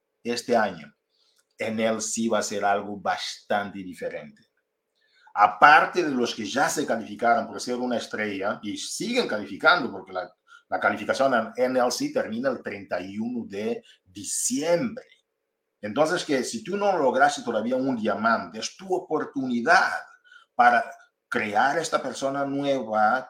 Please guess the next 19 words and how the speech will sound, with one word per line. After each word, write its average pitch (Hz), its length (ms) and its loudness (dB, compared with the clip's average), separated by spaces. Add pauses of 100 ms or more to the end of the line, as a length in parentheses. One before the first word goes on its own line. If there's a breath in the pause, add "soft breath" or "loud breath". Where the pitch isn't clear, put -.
como 104 300 -6
diamante, 117 1040 0
con 92 200 -10
cuatro 117 380 0
personas 127 460 -2
a 120 80 2
la 120 80 2
derecha, 123 380 -4
cuatro 113 260 0
a 117 60 2
la 117 60 0
izquierda, 117 600 -4
dos 107 220 -2
de 110 100 -6
ellas 113 160 -2
que - 80 -14
se 110 120 -12
llaman 113 140 -4
esmeraldas, 110 540 0